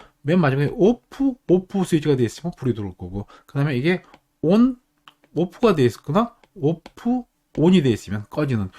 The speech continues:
요런 개념이 요 삼 로 스위치인데, 요, 자, 그래서 저희 그 스마트홈 시내에는 저는 N로 스위치라는 용어를 제가 좋아하는데, 요게 그 저희 집 구조에 그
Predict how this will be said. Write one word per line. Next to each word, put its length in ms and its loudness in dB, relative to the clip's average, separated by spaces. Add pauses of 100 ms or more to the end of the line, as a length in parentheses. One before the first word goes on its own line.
(300)
요런 360 4
개념이 560 2 (460)
요 120 2
삼 240 2
로 100 2
스위치인데, 640 -4 (480)
요, 80 -16 (300)
자, 120 2
그래서 420 2
저희 360 0
그 500 -2
스마트홈 500 0
시내에는 460 -2
저는 380 -2 (540)
N로 460 0
스위치라는 760 0
용어를 500 -2 (420)
제가 400 -4
좋아하는데, 800 0 (720)
요게 340 4
그 500 2
저희 200 2
집 120 -4
구조에 540 0 (800)
그 140 -6